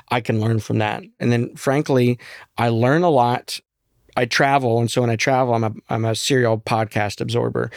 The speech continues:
Your podcast is one of them I listen to. I like something that I can absorb and understand quickly and take lessons learned and apply them immediately. There are other podcasts that are three to four hours, and those are great when you have time for those, but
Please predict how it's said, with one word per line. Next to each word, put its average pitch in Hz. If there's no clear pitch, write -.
Your 143
podcast 131
is 120
one 120
of 135
them 120
I 107
listen 117
to. 117
I 113
like 135
something 123
that 117
I 117
can 117
absorb 120
and 127
understand 127
quickly 131
and 120
take 135
lessons 123
learned 117
and 110
apply 104
them 104
immediately. 98
There -
are 123
other 127
podcasts 123
that 113
are 113
three 131
to 123
four 120
hours, 120
and 120
those 120
are 113
great 120
when 123
you 120
have 113
time 123
for 143
those, 139
but 123